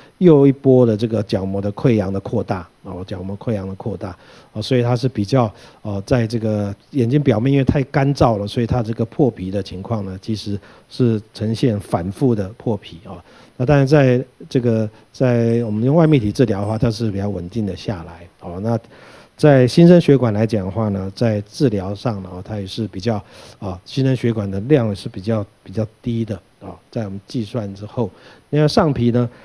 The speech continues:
的厚度也是呢，也是，呃，对受伤的这个影响，哦，对受伤的影响的上皮的厚度啊，就比较增厚很多，哦，在这个没有治疗组，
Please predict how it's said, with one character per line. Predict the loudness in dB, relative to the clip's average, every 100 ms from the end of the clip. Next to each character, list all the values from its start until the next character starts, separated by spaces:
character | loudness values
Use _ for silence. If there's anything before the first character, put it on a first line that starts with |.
| -20 _
的 | -6
厚 | 2 4 4
度 | 4 0 2
也 | -2 -2
是 | -2 -2
呢， | 0 -4 -8 _ -12
也 | -8
是， | -6 -2 0 0 -2 -8 _
呃， | -14 -12 -12 _ -20 _ _ 0
对 | 2
受 | 2 2 2
伤 | 2 0 -2
的 | -4
这 | -4
个 | -4
影 | -4 -6
响， | -8 -12 -14 -20
哦， | -10
对 | -4 -4
受 | -2 -4
伤 | -4 -6
的 | -8
影 | -10
响 | -12 -12 -14
的 | -10
上 | -8 -8
皮 | -10 -12
的 | -14 -16 -20 -14
厚 | -6 -6
度 | -4 -6
啊， | -8 -8
就 | -8
比 | -6
较 | -4 -6
增 | -2 -2 -2
厚 | -2 -2
很 | -4 -12 -6
多， | -4 -4
哦， | -6 -8
在 | -4 -4
这 | -4 -6
个 | -6
没 | -2
有 | -2 -2
治 | -2
疗 | -4 -4
组， | -10 -14